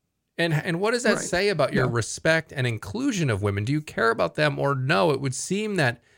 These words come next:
Speaker 1: allowing men, biological men, regardless of what mental issues they may have, to compete and destroy women at their, at these sports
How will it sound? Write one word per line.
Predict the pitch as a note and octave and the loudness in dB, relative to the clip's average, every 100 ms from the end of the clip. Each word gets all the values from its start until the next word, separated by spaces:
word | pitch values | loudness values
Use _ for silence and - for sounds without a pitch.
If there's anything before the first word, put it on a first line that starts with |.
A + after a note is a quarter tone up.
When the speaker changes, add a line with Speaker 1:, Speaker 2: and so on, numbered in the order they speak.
| _ - | _ 0
Speaker 1:
allowing | C#3 D#3 E3 F3 D3 B2 A#2+ | 4 4 4 2 2 2 4
men, | E3 B2+ F2 G2+ A#2+ | 4 4 0 -4 -2
biological | A2+ F3 G#3+ G#3+ G#3+ C4+ G#3 | 2 4 6 4 2 0 -2
men, | F3 A2+ F#2+ A2 | 0 2 2 2
regardless | G#2+ F#2+ A2+ F3+ D#3+ | 0 2 0 0 -2
of | D#3 C#3 | 0 4
what | D3 - | 2 2
mental | B2+ A#2+ C#3 E3 C#3+ | -4 0 0 2 2
issues | B2+ A#2+ C#3 C#3 | 2 0 -2 0
they | D3+ D3+ | 0 2
may | D#3+ | 2
have, | D3 G#2 F2 B2 - _ _ _ _ - | 4 4 2 0 -6 _ _ _ _ -4
to | C#3+ | 0
compete | D3+ C3 G3 A3+ F#3+ | 0 0 0 0 0
and | D3+ | 0
destroy | C#3 - - E3 G3+ G3+ | 0 0 -2 4 6 6
women | E3+ E3+ F3 C#3 | 4 2 2 2
at | B2 - | 2 4
their, | B2 B2 B2+ | 4 4 2
at | C3 A#2+ | 2 0
these | C3+ A#2 | 0 -4
sports | - G#3 A3 E3+ D3+ - | -2 2 4 4 0 -12